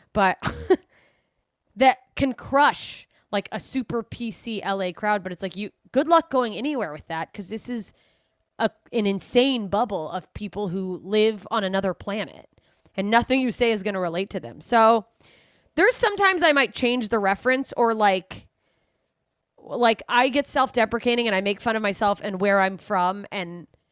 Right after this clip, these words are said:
maybe the phrasing changes a little, where, like,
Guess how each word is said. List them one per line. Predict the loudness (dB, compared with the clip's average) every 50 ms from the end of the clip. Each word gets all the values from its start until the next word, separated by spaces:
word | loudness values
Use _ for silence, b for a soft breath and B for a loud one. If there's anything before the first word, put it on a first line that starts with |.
| _ _ _ _ _ -8
maybe | -2 2 2 2 2 2 0 -2
the | 0 -2 -4
phrasing | -6 -6 -8 -6 -4 -4 -4 -4 -4 -4 -4 -4 -4 -6 -8
changes | -6 -4 -4 -2 -2 -2 -4 -6 -4 -2
a | -2
little, | 0 0 0 2 2 2 2 2 2 -2 -4 _ b b b b b b b -4
where, | 0 2 2 2 2
like, | 0 0 0 0 -2 -4 -6 _ -18 -20 -20 _